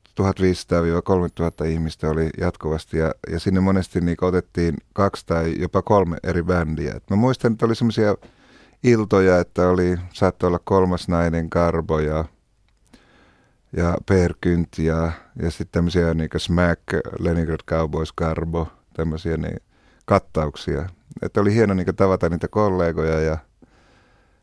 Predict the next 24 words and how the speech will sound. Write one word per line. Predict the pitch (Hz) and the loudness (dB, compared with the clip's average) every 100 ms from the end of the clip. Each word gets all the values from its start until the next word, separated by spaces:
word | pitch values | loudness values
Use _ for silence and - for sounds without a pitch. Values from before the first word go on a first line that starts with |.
| _ _ _ - | _ _ _ -6
ja | 87 87 - - | -2 0 -2 0
koko | 98 92 | 2 4
se | 87 | 2
homma | 87 95 92 | 2 2 2
oli, | 82 82 78 - _ _ _ _ - - - - _ - - - | 0 -2 -6 -12 _ _ _ _ -16 -16 -20 -20 _ -20 -18 -6
no | 123 | 0
totta | 120 110 | 4 6
kai | 123 | 4
sitä | - | 2
piti, | 120 117 | 0 0
että | 107 - 113 - - | -2 -4 -14 -16 0
tää | 120 110 | 2 4
on | 104 | 2
niinku | 104 107 | 0 -2
ihan | 107 113 | 0 4
normaali, | 113 98 80 69 | 4 4 -2 -4
että | - - | -4 0
näin | 90 85 | 0 2
tää | 82 | 0
tulee | 80 85 85 | -2 -2 0
jatkumaankin. | 87 87 - - - - - - - | 0 0 -4 -8 -8 -10 -12 -14 -8
Mutta | 87 - | -6 -4
kyllä | - 87 | -2 0
siis | 87 95 90 | 0 0 -2